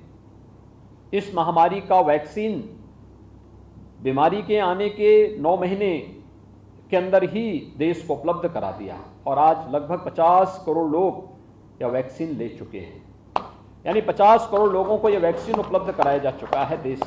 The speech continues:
के अंदर। एक बड़ी उपलब्धि के साथ भारत आगे कार्य कर रहा है। लेकिन मैं राष्ट्रीय अध्यक्ष श्री जेपी नड्डा जी का हृदय से अभिनंदन करूंगा कि उन्होंने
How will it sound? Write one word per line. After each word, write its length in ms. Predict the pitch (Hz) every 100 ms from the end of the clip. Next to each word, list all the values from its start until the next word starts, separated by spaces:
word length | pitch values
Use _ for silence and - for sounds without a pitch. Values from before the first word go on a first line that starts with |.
| -
के 80 |
अंदर। 220 | 101 101 - - - - - 147
एक 140 | -
बड़ी 160 | - 170
उपलब्धि 420 | 151 160 160 165
के 120 | 165
साथ 180 | - 160 139
भारत 260 | - - -
आगे 200 | 113 113
कार्य 240 | 113 104
कर 180 | 104 - -
रहा 140 | 87
है। 120 | - - - - - - - - - - - -
लेकिन 500 | 110 - 170 196 214 - - - - - - - - - -
मैं 100 | 113
राष्ट्रीय 400 | 123 139 - 175
अध्यक्ष 420 | 165 - 180 - 147
श्री 180 | 143 127
जेपी 280 | 127 156
नड्डा 300 | 139 143 165
जी 160 | 160 175
का 160 | 190 165
हृदय 280 | 135 165
से 340 | - 160 151 -
अभिनंदन 440 | 120 131 151 190
करूंगा 400 | 190 131 147 156
कि 140 | 165 147
उन्होंने 540 | 135 156 147 104 -